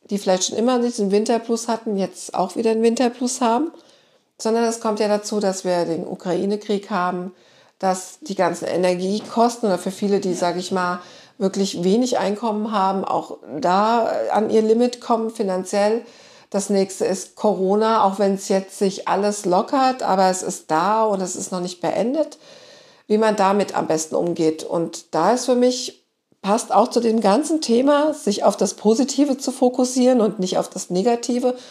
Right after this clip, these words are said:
Speaker 1: Und bei dem Negativen meine ich, dass genau diese Nachrichten wie Krieg, wie Corona ja wirklich durch die Medien an uns rangetragen werden. Also zumindest ich im Gespräch mit meinen Freundinnen unterhalte mich nicht den ganzen Tag über Corona und den Krieg.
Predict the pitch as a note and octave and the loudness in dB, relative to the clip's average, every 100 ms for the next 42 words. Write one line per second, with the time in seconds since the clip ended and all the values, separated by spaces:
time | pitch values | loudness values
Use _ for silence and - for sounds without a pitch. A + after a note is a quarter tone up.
0 | - - - G#3 G#3+ G#3 G#3 A#3 A#3 A#3+ | -20 -14 0 4 6 6 4 4 2 0
1 | A#3 G#3+ G3+ A3 A3 G#3 G#3 G3 G3 A3 | -2 0 0 0 -2 -4 -2 0 2 0
2 | A3 D4 E4 B3 F3 F3 F3+ F3 - E3+ | 0 -2 0 0 0 0 -2 -6 -6 -2
3 | E3+ E3 E3 - - _ _ _ - A#3 | 0 0 -2 -12 -20 _ _ _ -2 2
4 | B3+ - F3 - F#3+ F#3 G#3 F#3+ A#3 A#3+ | 2 0 -6 -4 -2 0 0 2 2 4
5 | F#3+ F3+ F#3+ A3 A#3+ A3 G#3+ F#3+ F#3 G#3 | 2 2 2 -2 -4 -4 -2 0 2 2
6 | G#3 E3 - E3 E3+ - E3 E3+ E3+ - | 2 0 0 -2 -4 -4 -4 -2 -4 -2
7 | D#3 D#3 E3 D#3 D3+ D#3 - - - - | -2 0 0 0 0 -2 -10 -20 -20 -20
8 | - - F3 F3+ - F#3+ F#3+ - G#3 - | -12 -2 -2 0 0 0 0 0 -4 0
9 | G#3+ G3+ G3+ G#3 A3 A3 F#3+ F#3 F3+ G3 | 2 2 0 4 4 4 0 2 4 4
10 | B3 - F#3+ G3+ G#3 G3+ F#3 F#3+ F3+ F#3 | 2 4 4 6 4 2 2 2 2 2
11 | G3 G#3+ - G3 F#3+ F#3+ G3+ G3 F#3 F#3 | -2 -4 -2 0 0 0 -2 -2 0 0
12 | F3 F#3+ F3+ G3 G3 F#3 F3 - A#3 E4 | 0 0 2 2 2 2 -2 0 0 0
13 | - | -4